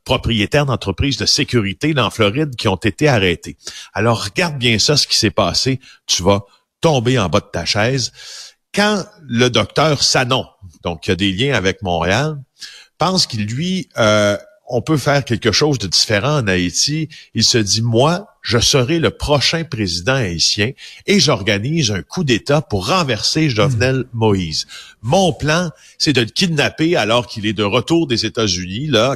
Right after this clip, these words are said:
Speaker 1: quand il atterrit à Toussaint-Louverture, entre Toussaint-Louverture et chez lui, ou le palais présidentiel, ou et cetera. » Alors ça, c'est son plan. Et pour, euh, commettre cette infraction et pour, euh, établir et, euh, réussir ce plan-là,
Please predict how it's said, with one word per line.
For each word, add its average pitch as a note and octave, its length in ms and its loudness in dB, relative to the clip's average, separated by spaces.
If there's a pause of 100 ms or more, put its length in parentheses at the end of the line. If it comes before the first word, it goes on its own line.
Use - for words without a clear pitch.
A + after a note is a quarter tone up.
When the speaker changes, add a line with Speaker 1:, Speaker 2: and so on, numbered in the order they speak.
Speaker 1:
quand G2+ 240 -6
il F#2 80 -6
atterrit F#2+ 380 -2
à G2 80 0
Toussaint-Louverture, G#2+ 960 -2
entre A2 260 -2
Toussaint-Louverture F#2+ 720 -2
et F#2+ 60 2
chez E2+ 220 -2
lui, F#2+ 260 -2
ou C3 40 0
le G#2 40 -6
palais F2+ 240 0
présidentiel, E2+ 680 -2
ou G2 80 0
et E2 60 0
cetera. » - 420 -4 (460)
Alors A2+ 180 2
ça, G3 120 2
c'est E3 120 2
son A#2 240 0
plan. F#3 200 -2 (100)
Et D#3 100 0
pour, G#3 300 -2 (100)
euh, B2 100 2 (380)
commettre E3 460 0 (300)
cette - 240 0
infraction D3 640 0 (100)
et A#2 140 -4
pour, - 360 0
euh, A2+ 60 -2 (100)
établir C#3 580 2 (180)
et, A#2 340 2
euh, G#2 80 4
réussir C3 600 2
ce - 100 -2
plan-là, F2 540 -2